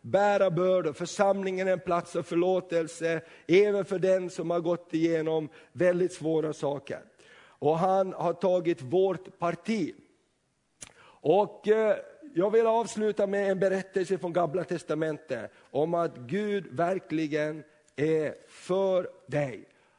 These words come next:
Det som är fött av Gud, det övervinner världen. Ja, vi, det, det är en, eh, härlig berättelse det här. Andra Krönikeboken sex.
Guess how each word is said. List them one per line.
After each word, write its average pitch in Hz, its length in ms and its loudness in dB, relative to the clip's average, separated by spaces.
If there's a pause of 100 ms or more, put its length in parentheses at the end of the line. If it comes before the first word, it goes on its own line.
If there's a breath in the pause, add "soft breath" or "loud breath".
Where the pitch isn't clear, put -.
Det 202 240 2
som 208 180 -4
är 202 80 -2
fött - 440 -6
av 185 140 -2
Gud, 170 400 0
det 147 80 -4
övervinner 151 600 0
världen. 131 380 -8 (580 soft breath)
Ja, 147 160 0
vi, 196 400 2
det, 196 220 0
det 190 160 -4
är 196 40 0
en, 202 100 -2
eh, 165 460 -2
härlig 190 320 2
berättelse 156 520 -2
det 139 80 -2
här. 127 260 -4 (400 soft breath)
Andra 202 420 2
Krönikeboken 185 920 0
sex. - 560 -8